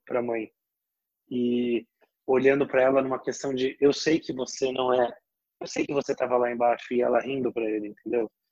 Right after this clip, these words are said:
Eu, ele, ele não precisa me dar tantas informações. Eu não queria que ele me desse tantas informações. Eu queria que ele simplesmente me, me deixasse pensar, "Puxa, será que é ela? Será que é,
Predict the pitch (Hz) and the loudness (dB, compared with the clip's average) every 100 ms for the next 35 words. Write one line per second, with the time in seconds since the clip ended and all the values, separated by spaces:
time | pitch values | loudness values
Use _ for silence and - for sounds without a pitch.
0 | _ _ - 131 135 135 135 147 139 139 | _ _ 2 6 6 4 0 0 -2 -4
1 | - 139 147 165 151 - 175 175 147 135 | -2 0 2 2 2 2 2 4 4 4
2 | - 143 127 120 127 120 113 110 110 101 | 4 0 0 -6 -2 -2 -4 -8 -10 -6
3 | 104 123 131 - 143 185 185 151 131 123 | -2 -2 0 4 6 6 4 0 2 2
4 | 113 - 117 - 117 117 113 107 117 113 | 0 -4 -6 -4 -6 -6 -8 -8 -12 -14
5 | 107 113 104 _ _ _ _ - - 131 | -18 -18 -18 _ _ _ _ -16 -4 -2
6 | - 139 143 - 151 143 - 170 151 131 | 2 6 4 4 -2 -2 -4 -4 -4 -4
7 | 131 160 175 - 110 - _ _ _ _ | -2 -2 -2 -4 -6 -8 _ _ _ _
8 | - _ - 143 147 147 147 147 147 135 | -20 _ -8 0 2 4 6 6 4 2
9 | _ - _ - 143 143 151 143 - 170 | _ -20 _ 0 2 4 2 0 -4 -4
10 | - 143 - 185 - - 135 120 139 - | -4 -6 -6 -8 -8 -6 -4 -2 -4 -4
11 | 107 135 143 - _ _ - 135 151 143 | -2 0 -2 -6 _ _ -2 0 0 -6